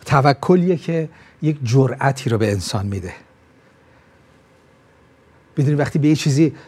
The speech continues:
مطمئنی، یه دفعه جرأت پیدا می‌کنی، چون می‌دونی و می‌دونی و می‌دونی که این کار به ثمر می‌رسه،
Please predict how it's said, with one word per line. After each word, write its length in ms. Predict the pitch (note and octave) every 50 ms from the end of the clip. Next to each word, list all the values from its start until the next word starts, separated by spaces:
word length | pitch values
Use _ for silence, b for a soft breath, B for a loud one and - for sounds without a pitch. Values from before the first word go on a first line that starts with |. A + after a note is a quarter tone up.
| B B
مطمئنی، 760 | D3 D#3 D#3 D3+ - - D3 D3 C3+ C3+ C#3 C#3 C#3 D3 D3 D#3+
یه 200 | F3 D#3+ D3 C#3+
دفعه 240 | C3 C3 C3 G3 E3+
جرأت 580 | B2+ A#2 D#3+ D3 C3+ - - D3 D3+ - -
پیدا 280 | - B2 A#2 G#2 G#2 G#2
می‌کنی، 400 | G#2+ G2+ - - G2 F#2 F#2+ G2
چون 180 | - - G3+
می‌دونی 600 | G3 G#3+ A3+ G#3+ G#3+ G#3 D3+ D3 B2+ A#2+ A#2 G#2+ B B B B -
و 100 | D3 D#3
می‌دونی 580 | E3+ F3+ G3+ G#3+ G3 D3 C#3+ B2 A2+ G#2+ G2 B B B B -
و 120 | D#3 E3
می‌دونی 600 | F#3+ G3+ G#3+ A3+ A3+ E3 G3 F3+ C#3+ C3 A#2+ B B B B
که 140 | - - - -
این 240 | G#3 G3 F#3+ F3+
کار 360 | D3+ - - D#3+ D3 D3 C#3 B B B B
به 80 | E3+
ثمر 440 | D#3 - - D#3 C#3+ C#3+ C3+ C3+ C3+
می‌رسه، 520 | C3+ C3+ B2 A2 A2+ A2 - - G#2 -